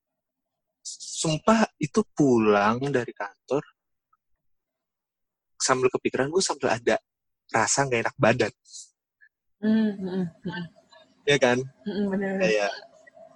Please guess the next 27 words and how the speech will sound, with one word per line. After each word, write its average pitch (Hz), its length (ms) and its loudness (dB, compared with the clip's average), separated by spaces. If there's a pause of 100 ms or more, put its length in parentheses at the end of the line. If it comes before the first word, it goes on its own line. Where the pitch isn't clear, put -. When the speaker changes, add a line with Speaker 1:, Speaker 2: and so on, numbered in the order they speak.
(160)
Speaker 1:
kayak 127 240 8
lebih 123 240 2
aware 131 240 6
sama 123 220 2
badan 117 260 0
kita. 131 200 -2 (200)
"Gue 135 140 -8
pilek 123 260 4
gak 87 180 0
ya? 82 140 -2 (720)
Gue 123 140 6
demam 110 240 -2
gak 92 240 -6
ya?" - 80 -16 (920)
Tuh 185 140 2
ada 175 160 6
tuh 180 200 2
sehari, 123 720 -4 (180)
sampai 135 360 0
sehari 127 440 6 (240)
awal-awal 110 800 4
itu - 280 -10
gue 156 240 0 (1800)
flu. 143 460 6 (1120)
Speaker 2:
Hmm, 240 340 -6
hmm, 208 320 -6
hmm. 196 200 -12